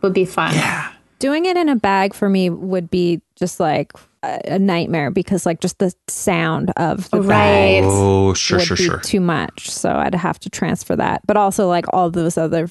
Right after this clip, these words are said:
Speaker 3: foods that you mentioned, my body cannot <laughs> handle. So I would just have
Speaker 2: Okay.
Speaker 3: the plain Fritos, maybe with some sour cream.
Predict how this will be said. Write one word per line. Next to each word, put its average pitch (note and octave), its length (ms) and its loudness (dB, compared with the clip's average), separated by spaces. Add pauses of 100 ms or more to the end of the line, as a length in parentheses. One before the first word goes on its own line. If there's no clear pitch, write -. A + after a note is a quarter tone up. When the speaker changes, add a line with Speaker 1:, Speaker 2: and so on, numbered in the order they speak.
(160)
Speaker 3:
foods E3 400 -2
that D#3+ 180 0
you E3+ 80 0
mentioned, D#3+ 500 -2 (140)
my F3 200 0
body F#2+ 300 -2
cannot - 440 -2
<laughs> - 40 4
handle. - 460 0
So - 220 2
I F#3+ 200 4
would G#3 140 0
just D#4 180 -4
have C3+ 240 4
Speaker 2:
Okay. - 220 2
Speaker 3:
the - 60 2
plain F4 340 0
Fritos, B3+ 560 0
maybe G3 240 2
with F#3+ 160 0
some F#3+ 120 0
sour - 220 -2
cream. - 260 -10